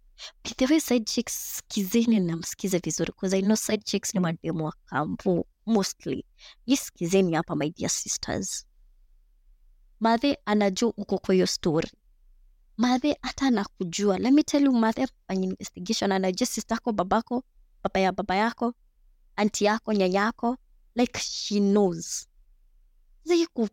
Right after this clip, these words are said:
though, though, though, ukibelieve ajui. Endelea. Imagine they know. So,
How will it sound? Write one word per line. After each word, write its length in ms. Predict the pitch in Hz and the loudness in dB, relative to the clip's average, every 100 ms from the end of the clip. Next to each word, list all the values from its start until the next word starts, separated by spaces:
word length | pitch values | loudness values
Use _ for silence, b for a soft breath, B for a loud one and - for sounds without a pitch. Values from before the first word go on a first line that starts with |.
| - | -2
though, 240 | 392 415 - | 0 0 0
though, 220 | 277 285 - | 0 0 0
though, 320 | 269 240 165 | 2 2 0
ukibelieve 580 | 190 - 233 233 277 240 | -8 -4 0 2 2 2
ajui. 500 | 202 190 247 190 254 _ _ _ _ _ _ _ _ _ _ _ _ _ _ _ _ - _ _ _ _ _ _ _ _ _ | 0 0 -2 -2 -8 _ _ _ _ _ _ _ _ _ _ _ _ _ _ _ _ -20 _ _ _ _ _ _ _ _ _
Endelea. 460 | - 175 165 175 185 - _ _ _ _ _ _ | -6 -2 0 0 -2 -6 _ _ _ _ _ _
Imagine 380 | 220 233 - 208 | 2 2 2 0
they 140 | 170 165 | 0 -2
know. 220 | 160 214 - _ - _ _ _ _ - _ | -6 -8 -16 _ -20 _ _ _ _ -20 _
So, 420 | - 254 233 202 | -2 2 4 2